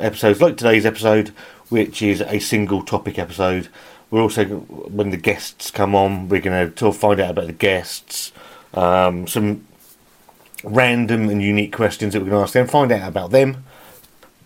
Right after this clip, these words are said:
Excuse me. And, um, yeah, hopefully get you involved. It's gonna be up on YouTube, hoping to get up on some of the, the podcast channels as well.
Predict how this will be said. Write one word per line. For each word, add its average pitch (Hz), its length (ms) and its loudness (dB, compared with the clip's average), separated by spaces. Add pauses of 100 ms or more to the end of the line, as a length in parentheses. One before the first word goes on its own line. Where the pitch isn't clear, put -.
(1120)
Excuse 151 180 2
me. 156 220 0 (180)
And, 143 400 4
um, 156 240 4
yeah, 208 200 2 (200)
hopefully 165 720 0
get - 140 0
you 113 120 2
involved. 120 480 2
It's 156 140 -4
gonna 196 160 -4
be 196 100 4
up 165 220 -2
on 143 300 2
YouTube, 110 760 0 (400)
hoping 165 280 2
to 139 60 -2
get 131 120 2
up 120 140 -4
on 123 140 -2
some 123 160 0
of 113 60 0
the, 110 120 2
the 101 280 2
podcast 104 520 0
channels 92 340 -4
as 87 120 -4
well. 110 320 2